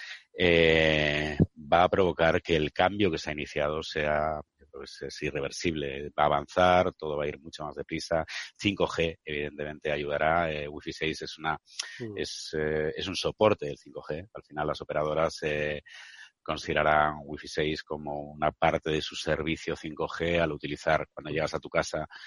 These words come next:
Speaker 2: Sí.
Speaker 1: utilizarás la Wi-Fi. Eh, el avance, el avance, desde luego, es importante y seguirá siéndolo en los próximos, en los próximos meses y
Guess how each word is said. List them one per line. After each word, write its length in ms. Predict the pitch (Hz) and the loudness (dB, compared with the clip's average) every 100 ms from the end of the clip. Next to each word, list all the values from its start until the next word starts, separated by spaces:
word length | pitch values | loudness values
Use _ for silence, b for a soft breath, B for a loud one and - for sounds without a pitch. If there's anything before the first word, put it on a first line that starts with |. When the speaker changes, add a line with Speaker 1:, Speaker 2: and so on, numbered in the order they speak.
| B B | B B
Speaker 2:
Sí. 80 | 110 | -12
Speaker 1:
utilizarás 560 | 92 80 - 73 73 | -12 -14 -2 0 2
la 100 | 76 | 2
Wi-Fi. 400 | 73 85 - 92 - B B B B B B - | 2 0 -2 -10 -12 B B B B B B 0
Eh, 800 | 90 82 80 78 76 73 73 69 | 6 8 8 8 6 6 4 2
el 120 | 87 | 4
avance, 840 | 85 85 82 - 87 85 80 78 | 6 6 4 0 4 6 4 4
el 100 | 71 | 2
avance, 320 | 71 73 73 76 | 0 -2 -4 -6
desde 160 | 73 | -6
luego, 360 | 71 71 76 76 | -6 -4 -4 -4
es 240 | - 85 92 | -2 -2 -2
importante 540 | 80 73 73 71 80 | -6 -4 -2 -2 -2
y 40 | |
seguirá 360 | 76 71 67 65 | -4 -4 -4 -6
siéndolo 380 | - 65 64 62 | -8 -16 -16 -18
en 60 | |
los 120 | 64 - | -20 -20
próximos, 400 | 62 64 64 - | -20 -20 -20 -18
en 60 | |
los 100 | 80 | -14
próximos 300 | - 90 95 | -10 -6 -6
meses 420 | 87 82 98 - 76 | -4 -4 -4 -4 -8
y 480 | 71 69 67 65 | -10 -10 -12 -16